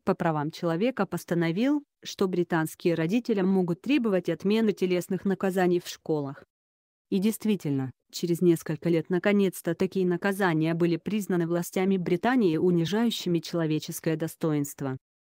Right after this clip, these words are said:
Всегда в таких случаях хочется воскликнуть: «Ага, значит, несколько веков подряд порка не только ничего и никого не унижала, а, быть может, даже еще и возвышала».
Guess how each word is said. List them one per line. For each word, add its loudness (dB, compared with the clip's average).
Всегда -2
в -14
таких -2
случаях 0
хочется -2
воскликнуть: -2
«Ага, 2
значит, 0
несколько 2
веков -2
подряд 2
порка 2
не 2
только 2
ничего 2
и 6
никого 2
не 4
унижала, 0
а, 2
быть 2
может, 0
даже 2
еще 2
и 8
возвышала». -2